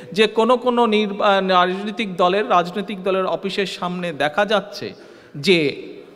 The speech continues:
বিভিন্ন রকম, আহ, নেতাকর্মীর ঢল নামাতে,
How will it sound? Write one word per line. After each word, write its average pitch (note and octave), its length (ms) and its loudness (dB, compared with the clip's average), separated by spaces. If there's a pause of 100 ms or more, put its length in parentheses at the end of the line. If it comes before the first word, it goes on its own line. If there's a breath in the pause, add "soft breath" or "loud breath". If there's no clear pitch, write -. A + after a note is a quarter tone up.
(200)
বিভিন্ন A3 540 2
রকম, F3 400 2 (1800 soft breath)
আহ, C#3+ 440 4
নেতাকর্মীর F#3 760 2
ঢল E3 280 2
নামাতে, F#3+ 440 0